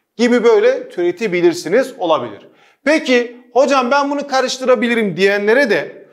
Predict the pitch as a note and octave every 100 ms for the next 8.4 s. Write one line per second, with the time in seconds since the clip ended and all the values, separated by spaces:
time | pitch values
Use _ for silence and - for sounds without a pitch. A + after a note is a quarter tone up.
0 | _ _ - G#3+ G#3 C#4 D4 A3+ D#3+ C#3
1 | C3+ G3 A#3 G#3 G3 A3+ - - - A3+
2 | B3 A3 G#3 F3 D#3 D3+ C#3 C#3+ E3+ A#3+
3 | - - - - F3 D#3 - G3+ G#3 G3+
4 | G3 G3 F#3+ F3+ F3+ F#3 D#3+ C#3 D3+ F3
5 | F3+ F3+ F3+ E3+ D#3+ F#3 - _ - -
6 | B3+ G#3 G#3+ - - - A3 A3+ G#3+ A3+
7 | G#3+ B3+ C4 B3+ A#3+ C4 C4 A#3+ G#3+ D#3+
8 | D3+ A#3 C4 -